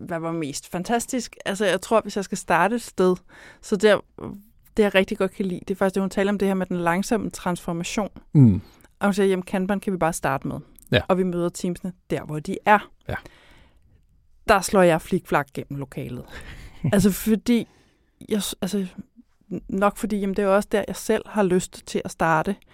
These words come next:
Speaker 2: Ja.
Speaker 1: Øhm, og jeg synes jo, det har vi jo talt om mange gange, så jeg undskylder lige, hvis <laughs> der går, går rundhyl i den, ikke? Men det der med, at man får så travlt med at sige, "Hvad siger Scrum-guiden?" eller "Hvad siger Safe-håndbogen?"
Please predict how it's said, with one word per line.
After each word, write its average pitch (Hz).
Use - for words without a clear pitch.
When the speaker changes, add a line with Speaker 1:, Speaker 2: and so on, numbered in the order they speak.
Speaker 2:
Ja. 113
Speaker 1:
Øhm, 175
og 185
jeg 180
synes -
jo, 202
det 208
har 196
vi 190
jo 190
talt -
om -
mange 139
gange, 147
så 180
jeg 160
undskylder -
lige, 170
hvis 165
<laughs> -
der 226
går, 208
går 196
rundhyl 190
i 196
den, 214
ikke? 226
Men 208
det 233
der 247
med, 233
at 226
man 214
får 220
så 233
travlt 214
med 220
at 185
sige, 202
"Hvad 196
siger 196
Scrum-guiden?" 151
eller 175
"Hvad 185
siger 185
Safe-håndbogen?" 143